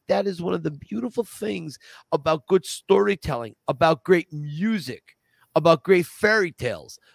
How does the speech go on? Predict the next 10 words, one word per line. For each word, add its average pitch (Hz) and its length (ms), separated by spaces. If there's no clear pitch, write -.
All 220 280
these 226 340
things, 165 280
mythology, 156 800
Odysseus, 156 640
all 277 360
of 247 100
these 220 320
things, 180 500
I 160 180